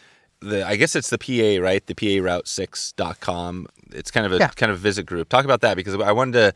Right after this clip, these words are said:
Speaker 1: make the connection between, you know, if you look at, like we said, Elk Creek there up near Lake Erie, and then you kind of have this route. Talk about Route six, 'cause I wanna start talking about maybe some of the fishing opportunities there as well.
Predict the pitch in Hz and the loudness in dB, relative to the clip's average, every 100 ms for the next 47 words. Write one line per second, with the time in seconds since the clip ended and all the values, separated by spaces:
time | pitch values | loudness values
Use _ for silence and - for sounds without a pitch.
0 | - - _ - 120 113 110 - 104 104 | -2 -20 _ -4 -2 0 -2 -2 0 0
1 | - 98 90 82 - 95 92 87 - - | -2 -6 -6 -8 -6 -4 -4 -6 -14 -20
2 | - 95 95 101 107 - 95 - 87 - | -6 -2 0 2 2 4 2 2 -2 -4
3 | - 95 92 85 92 87 - 85 - 87 | -6 -2 -2 0 -2 -2 -2 -4 -2 -2
4 | 82 80 - 85 78 80 80 - 90 90 | 0 0 -4 -8 -4 -2 -4 -2 0 2
5 | 82 76 - _ - 76 87 90 87 90 | 2 -2 -6 _ -16 -10 -6 -6 -4 -4
6 | 90 90 85 80 - 87 73 123 151 143 | -2 0 0 -2 -2 -4 0 2 4 4
7 | 107 117 - - 113 95 - - 95 101 | 4 4 2 0 0 0 0 0 2 2
8 | 98 - 95 - 101 82 - 85 82 78 | -2 0 -2 0 -2 -2 -2 -4 -4 -4
9 | 85 82 80 87 80 76 76 76 76 73 | -4 -4 -4 -6 -6 -8 -6 -6 -6 -8
10 | - 80 78 73 - 82 76 76 73 71 | -6 -6 -6 -10 -10 -10 -10 -8 -8 -10
11 | 73 69 | -10 -12